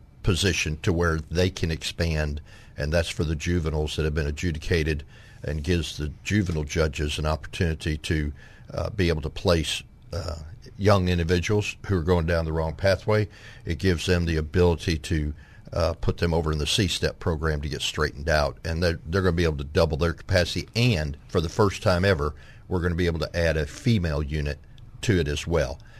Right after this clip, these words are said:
Uh, that's not ever been done in the C-STEP program, so we're trying to get 'em younger so that we don't populate the prisons at an older generation. So that's a, that's a good thing. Doesn't get a lot of attention, but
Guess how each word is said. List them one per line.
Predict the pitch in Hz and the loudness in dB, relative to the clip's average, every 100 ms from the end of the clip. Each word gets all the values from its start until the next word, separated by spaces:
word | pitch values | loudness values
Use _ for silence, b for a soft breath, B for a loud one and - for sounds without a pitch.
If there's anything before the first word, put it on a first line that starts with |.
| b | b
Uh, | - 78 | -6 -2
that's | 71 82 - | 0 0 0
not | 90 | 0
ever | 85 80 | 0 0
been | 78 78 | -2 0
done | 80 82 73 | 0 0 0
in | |
the | 71 | -2
C-STEP | - 76 67 73 - | -2 -2 -4 -4 -6
program, | - 76 76 73 | -4 -4 -2 -2
so | 78 87 | -2 -2
we're | 85 | 0
trying | 85 110 107 | 4 4 4
to | |
get | 85 95 | 4 2
'em | 82 | 2
younger | 82 98 107 78 76 76 b b b | 4 4 4 2 -2 -2 b b b
so | - 90 | -2 0
that | 82 78 | 0 -2
we | 90 | 0
don't | 92 90 - - | 2 2 0 -8
populate | - 95 - 90 85 78 - | -2 0 0 0 -2 -2 -6
the | 80 73 73 | -4 -4 -8
prisons | - 104 87 78 76 71 - | 0 2 2 -2 -4 -6 -6
at | 87 73 | -4 -4
an | - | -4
older | 90 90 76 | -2 0 0
generation. | 76 82 73 76 76 - - - | -2 -4 -4 -4 -4 -6 -10 -8
So | - 85 | 0 4
that's | 90 - | 4 4
a, | 82 - - | -2 -2 0
that's | 113 101 | 2 2
a | 92 | 2
good | 80 78 | -4 -2
thing. | 90 78 | -2 -2
Doesn't | 73 69 78 | -2 -2 -2
get | 78 | 2
a | |
lot | 78 67 | 2 0
of | |
attention, | - 101 - 73 | -2 -4 -2 -4
but | 73 73 | -2 -2